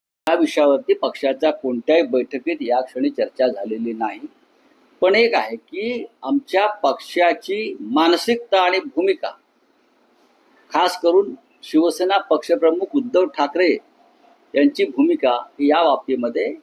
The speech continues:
अत्यंत पारदर्शक आहे. मराठी माणसाची एकजूट राहावी, मराठी माणसानं एकत्रित पुढलं राजकारण करावं,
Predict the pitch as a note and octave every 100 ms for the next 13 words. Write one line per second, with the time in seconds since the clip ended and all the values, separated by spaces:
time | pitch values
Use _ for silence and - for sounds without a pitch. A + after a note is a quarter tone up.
0 | _ _ _ _ B3+ C4 - F3+ G#3 -
1 | F3 F#3 F#3+ - B2 - _ _ _ _
2 | _ _ _ _ _ _ B2 D3 F#3 F#3
3 | F#3 F3 D3 D3 D3+ D3+ D#4+ F3+ A#3+ -
4 | C3 C#3 B2+ - F#4+ _ - A#2+ - D#4
5 | F4 D4+ - _ _ _ _ _ _ _
6 | _ - _ - - - C#3 E3 E3+ D#3+
7 | C#3+ C#3+ - D#3 E3+ - C#3+ E3 D#3 E3+
8 | F#3+ - D#3 D#3+ D#3 D3+ D#3+ D#3+ D#3 D#3
9 | D#3 E3